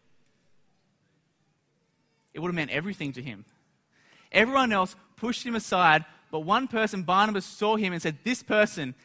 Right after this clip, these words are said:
needs to be encouraged." He got down beside him. I'm sure he listened to his story, heard about the experiences that he had in Damascus,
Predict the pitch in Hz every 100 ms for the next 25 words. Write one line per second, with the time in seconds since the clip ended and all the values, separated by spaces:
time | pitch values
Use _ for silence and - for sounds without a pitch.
0 | _ _ 156 170 175 165 156 156 147 147
1 | 139 123 - - - - 170 214 220 220
2 | 220 - 190 180 196 180 190 _ _ -
3 | 165 202 196 175 180 196 220 202 214 196
4 | 190 - 185 185 185 190 - _ _ -
5 | 156 180 208 214 196 196 190 - - 180
6 | 185 185 170 180 160 170 180 170 160 151
7 | - 165 165 -